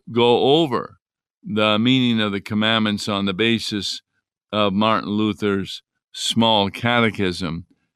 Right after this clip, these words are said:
to help them to understand what was the great message of God to both Jonathan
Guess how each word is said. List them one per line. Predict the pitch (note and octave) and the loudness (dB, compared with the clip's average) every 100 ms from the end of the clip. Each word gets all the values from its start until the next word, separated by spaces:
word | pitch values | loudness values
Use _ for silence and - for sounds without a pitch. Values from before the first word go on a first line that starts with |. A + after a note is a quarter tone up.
| _ | _
to | - G#2+ | -2 0
help | G#2 A#2+ A2+ | 2 0 0
them | A2+ G#2 | -2 -2
to | F#2+ F#2 | -2 -2
understand | G#2 F#2+ F2+ - A2 G#2+ G2 E2+ F2 _ _ _ _ | -2 -4 -6 -4 -2 -2 -4 -8 -14 _ _ _ _
what | G2 G#2+ F#2 | -2 -2 0
was | G#2+ G2 F#2 E2+ - _ _ | -2 -2 -4 -8 -14 _ _
the | F#2 G2+ | -6 -4
great | G2 G#2 - | 0 0 0
message | G#2 A#2+ A2 - D2+ - - - _ _ _ F#2+ | -2 -2 -2 -6 -8 -10 -18 -20 _ _ _ -2
of | F#2+ E2 | -2 -2
God | F#2+ F2+ D#2+ D2 D#2+ _ _ _ _ | -2 -2 -2 -6 -14 _ _ _ _
to | - B2 A2+ F#2 E2 _ _ _ | -2 0 2 0 -6 _ _ _
both | E2 G#2+ A2 G2 | -4 2 2 2
Jonathan | - A2 G#2 G#2 F#2 - F#2 F2 | -2 0 0 0 -4 -8 -8 -8